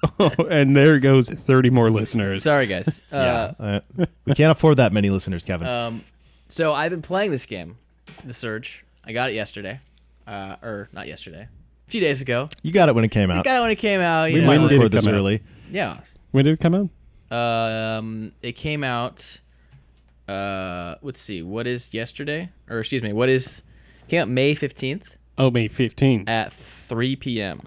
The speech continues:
Speaker 1: Okay. Wow,
Speaker 2: So,
Speaker 1: that is accurate.
Speaker 2: uh, if you don't know what The Surge is, it's like a kind of like sci-fi, uh, action R P G in the Dark Souls vein.
Speaker 3: It's a
Speaker 2: Um,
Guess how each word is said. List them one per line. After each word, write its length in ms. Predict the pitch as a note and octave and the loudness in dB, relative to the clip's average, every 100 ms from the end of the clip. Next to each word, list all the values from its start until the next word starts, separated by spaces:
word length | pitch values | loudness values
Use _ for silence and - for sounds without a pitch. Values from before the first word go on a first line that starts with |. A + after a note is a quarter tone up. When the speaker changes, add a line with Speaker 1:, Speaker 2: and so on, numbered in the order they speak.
| _ - | _ -6
Speaker 1:
Okay. 540 | G2 - A#2+ G2 - - _ | -6 2 2 2 -4 -20 _
Wow, 180 | A2+ B2 | 0 2
Speaker 2:
So, 260 | C3 A#2 G#2 | 2 2 0
Speaker 1:
that 140 | B2 | -2
is 100 | A#2 | 0
accurate. 420 | A#2 B2+ G2+ F#2+ _ _ _ _ _ _ | 0 0 -4 -8 _ _ _ _ _ _
Speaker 2:
uh, 360 | G2+ G2+ G2+ G2 _ _ - | -6 -4 -4 -8 _ _ -16
if 100 | - | -8
you 60 | |
don't 120 | A#2 G#2+ | -6 -4
know 80 | A2+ | -6
what 100 | G#2+ | -6
The 80 | |
Surge 240 | G#2+ A#2 G2+ | -8 -6 -6
is, 160 | A#2 | -8
it's 160 | A#2 - | -10 -10
like 160 | G2+ F#2+ | -10 -8
a 280 | F#2 F#2 - | -8 -8 -12
kind 260 | - A#2 A#2 | -12 -8 -8
of 120 | A2 | -8
like 180 | G#2+ G#2 | -10 -10
sci-fi, 920 | - A2 A2+ - A#2 A2+ A2+ A2 G#2+ _ _ _ _ | -8 -6 -6 -6 -4 -2 -2 -4 -10 _ _ _ _
uh, 300 | A#2+ G#2 G#2+ - | -6 -4 -6 -6
action 320 | G#2 G#2+ - | -8 -8 -6
R 60 | A2+ | -8
P 120 | A#2 | -8
G 280 | A#2 A#2+ B2+ | -8 -6 -6
in 120 | B2+ | -8
the 80 | G#2+ | -10
Dark 240 | F#2+ G2+ - | -8 -8 -6
Souls 260 | A#2 G#2 | -10 -8
vein. 280 | G#2+ G#2 C3 _ _ _ _ _ | -8 -8 -8 _ _ _ _ _
Speaker 3:
It's 200 | B2 - | 0 2
a 100 | G#2 | 4
Speaker 2:
Um, 260 | F#2 F2 | 4 2